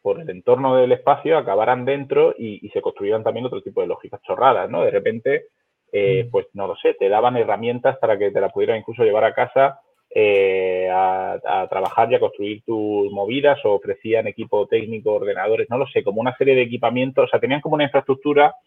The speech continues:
Speaker 1: esa infraestructura que estamos diciendo que es debajo era distinta, o sea, Tabacalera no era una máquina de generar proyectos, tenía proyectos,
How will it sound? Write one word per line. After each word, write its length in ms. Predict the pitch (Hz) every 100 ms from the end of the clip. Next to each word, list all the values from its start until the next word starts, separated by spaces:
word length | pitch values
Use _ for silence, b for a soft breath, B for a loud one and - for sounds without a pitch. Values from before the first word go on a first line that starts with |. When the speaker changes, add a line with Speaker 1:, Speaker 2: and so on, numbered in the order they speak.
| _ _ -
Speaker 1:
esa 160 | -
infraestructura 420 | 139 139 139 143
que 40 | 131
estamos 220 | 131 131
diciendo 260 | 127 135 110
que 60 |
es 60 | 110
debajo 380 | 127 139 - 165
era 160 | 117 123
distinta, 480 | 110 - 127 117
o 40 | 101
sea, 220 | 101 - - b _
Tabacalera 460 | 107 95 110 120 123
no 200 | 127 135
era 120 | 147
una 120 | 117
máquina 320 | 107 - 107
de 80 | 98
generar 320 | 101 95 95
proyectos, 440 | - 95 90 - - _ -
tenía 240 | 98 98
proyectos, 500 | 95 98 107 - 147